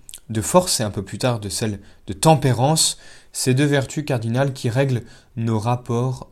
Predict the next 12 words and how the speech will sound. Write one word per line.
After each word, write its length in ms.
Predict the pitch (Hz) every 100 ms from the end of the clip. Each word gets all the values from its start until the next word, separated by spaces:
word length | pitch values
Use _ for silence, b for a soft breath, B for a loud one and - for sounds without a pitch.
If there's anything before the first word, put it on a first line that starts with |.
| -
avec 480 | 120 107 113 98 -
nous-mêmes, 540 | 117 135 131 107 92 98
non 220 | 139 135
plus 340 | 139 139 135 B -
avec 220 | 113 110
le 100 | 107
prochain, 340 | - 98 135 131
mais 180 | 127 127 B B -
avec 320 | 107 110 -
nous-mêmes. 400 | 110 101 82 82 85 - _ B B B B B -
Voyons 280 | 147 190 165
donc, 400 | 156 185 -